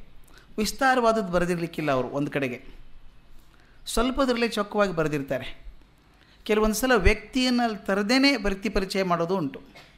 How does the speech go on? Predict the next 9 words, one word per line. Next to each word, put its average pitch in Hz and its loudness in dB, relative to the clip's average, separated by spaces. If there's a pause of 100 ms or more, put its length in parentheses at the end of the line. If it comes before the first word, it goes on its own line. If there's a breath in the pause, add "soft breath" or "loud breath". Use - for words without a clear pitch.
(500 loud breath)
ಪ್ರತಿಯೊಂದು 262 6
ಹಂತದಲ್ಲೂ 214 2
ಹೇಗೆ 180 -2
ಬದಲಾವಣೆ 175 2
ಆಗ್ತದೆ 170 -2
ಹೋಗೋದನ್ನು 156 -4 (240 loud breath)
ಗಮನಿಸಿದ್ರೆ 160 -2
ಒಳ್ಳೆಯದಾಗತ್ತೆ. 131 -8 (560 soft breath)
ಈಗ 240 -2